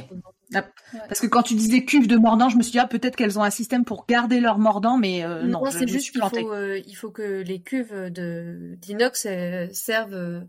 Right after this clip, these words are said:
Speaker 3: en fait, euh, ce qui est difficile quand on fait plusieurs couleurs, c'est d'éviter les taches.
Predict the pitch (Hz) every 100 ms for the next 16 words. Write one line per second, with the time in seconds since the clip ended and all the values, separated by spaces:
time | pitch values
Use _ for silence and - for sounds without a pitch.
0 | - - - 202 247 220 185 180 175 180
1 | - 214 185 208 240 240 233 220 196 190
2 | 202 - 190 196 _ 202 226 254 - 202
3 | 185 185 180 - 190 190 220 277 - -